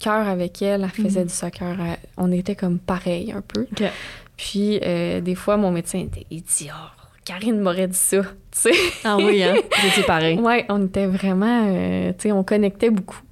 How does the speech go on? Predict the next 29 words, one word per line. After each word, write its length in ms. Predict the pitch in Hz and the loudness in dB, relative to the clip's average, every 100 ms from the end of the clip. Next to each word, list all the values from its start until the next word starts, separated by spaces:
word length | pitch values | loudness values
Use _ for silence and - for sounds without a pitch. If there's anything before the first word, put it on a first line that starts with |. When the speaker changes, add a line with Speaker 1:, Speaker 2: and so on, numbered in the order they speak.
| - - - - - - | -14 -14 -18 -20 -20 -18
Speaker 1:
Puis, 440 | - 214 220 233 - | -6 -2 0 0 -2
euh, 500 | 190 180 180 180 175 - - - | -4 -2 -2 -2 -4 -6 -12 -12
je 140 | - | -2
m'enlignais 420 | 208 208 240 262 285 | 2 4 4 4 4
pas 280 | 359 523 262 | 4 4 2
v-, 220 | 208 214 | 0 0
nécessairement 720 | 226 233 240 233 202 202 214 | 2 2 0 -2 0 0 0
vers 140 | 196 | 0
les 100 | 180 | -2
soins 220 | 185 185 | -2 0
infirmiers. 600 | 185 180 180 175 175 220 - - - - | 0 -2 -4 -2 0 -2 -4 -16 -20 -14
J'ai, 320 | 196 185 196 190 | -6 -2 -2 -2
euh, 480 | 180 175 170 170 170 185 - - - _ - | -2 -2 -2 -2 -4 -8 -16 -20 -20 _ -4
peut-être 220 | 208 208 - - | -2 -2 -8 -6
un 160 | 190 | -4
peu 180 | 185 214 | -4 -4
tenté 360 | 208 185 185 202 | -4 -4 -2 -2
vers 200 | 190 180 | -2 -2
la, 300 | 175 170 175 | -4 -6 -6
la 160 | 180 | -8
physiothérapie, 760 | 175 180 180 180 185 180 175 262 | -6 -6 -6 -4 -2 -2 -2 0
mais 140 | 254 | 0
quand 140 | 185 180 | 0 0
j'ai 100 | 180 | 0
vu 100 | 185 | -2
que 80 | - | -2
les 60 | 180 | -2
sciences 360 | - 165 165 | -2 -4 -4
nat, 140 | 180 | -4